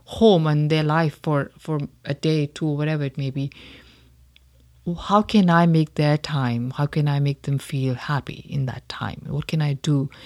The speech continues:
If not happy, really, take away some kind of, uh, you know, problems or soothe them in some way. So, and I tell you, it has been just so enriching, just going with this attitude,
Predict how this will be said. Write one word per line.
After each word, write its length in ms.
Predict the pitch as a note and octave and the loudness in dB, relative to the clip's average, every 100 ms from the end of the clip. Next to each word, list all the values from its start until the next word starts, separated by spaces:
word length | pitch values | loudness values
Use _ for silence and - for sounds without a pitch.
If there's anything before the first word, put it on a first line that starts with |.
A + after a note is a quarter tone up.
| - | -12
If 120 | - D#3 | -4 0
not 200 | D3 D3 | 0 0
happy, 380 | - G3+ E3+ | -2 0 2
really, 380 | D3 C#3 C3+ C#3 - - - - _ _ | 2 0 -2 -4 -8 -20 -20 -20 _ _
take 240 | - D3+ D3+ | -6 -4 -2
away 180 | C#3+ | -2
some 220 | C#3 D#3 D3+ | -2 -2 -4
kind 320 | D3 C3 C3+ | -4 -6 -6
of, 360 | C#3 - - - | -8 -12 -20 -16
uh, 220 | - - - | -12 -12 -12
you 160 | - D3 | -8 -4
know, 380 | C3 C3 C#3+ - - - | -4 -4 -6 -10 -14 -10
problems 560 | D#3+ C#3+ C3+ C#3+ C#3+ - | -4 -4 -2 -4 -4 -6
or 180 | - C#3+ | -6 -6
soothe 380 | - G#3 F#3 | -4 -2 -2
them 140 | D#3 C3+ | -2 -4
in 140 | C3 | -6
some 240 | - - - | -8 -10 -12
way. 160 | - - _ - - - - _ - | -16 -20 _ -20 -20 -20 -20 _ -6
So, 420 | - F3 F3 - - _ _ _ _ _ _ _ _ - | 0 2 2 -4 -14 _ _ _ _ _ _ _ _ 0
and 120 | F#3 | 4
I 80 | F#3 | 4
tell 260 | F#3+ A#3 F#3 | 4 2 4
you, 160 | D3 | 2
it 160 | - F3 | 0 -2
has 260 | E3+ E3 E3 | 0 0 0
been 180 | E3+ | 0
just 240 | E3 F3 - | 0 0 0
so 440 | - - F#3+ F3 | 2 0 0 0
enriching, 640 | - D3+ D3 C#3+ - - - - _ _ _ _ _ | -2 -2 -2 -6 -10 -12 -16 -20 _ _ _ _ _
just 300 | - A3 - | -2 0 2
going 220 | F#3 E3+ | 2 2
with 120 | D#3 D3+ | 0 -4
this 160 | - | -6
attitude, 560 | - A#2+ - - - | -6 -8 -8 -10 -12